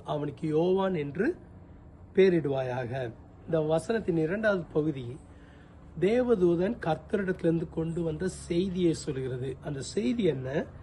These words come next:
"உன் மனைவியாகிய எலிசபெத் உனக்கு ஒரு குமாரனை பெறுவாள். அவனுக்கு யோவான் என்று பெயரிடுவாயாக."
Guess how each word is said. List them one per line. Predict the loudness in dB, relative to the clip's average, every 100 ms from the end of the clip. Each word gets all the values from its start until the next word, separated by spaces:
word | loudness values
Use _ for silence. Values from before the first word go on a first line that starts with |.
| -18 -18 -4
"உன் | 0 2
மனைவியாகிய | 2 2 4 4 4 4 2
எலிசபெத் | 2 0 -2 -2
உனக்கு | 2 2 2 -4
ஒரு | -2
குமாரனை | 0 4 4 2 2 0 0
பெறுவாள். | -8 -6 -6 -4 -6 -8 -16 -20 -20 -20 -20 -20 -20 -20 -20 -20 -14 2
அவனுக்கு | 4 4 2 6
யோவான் | 6 6 4
என்று | 2 0 0
பெயரிடுவாயாக." | 0 0 -4 -4 -4 -4 -4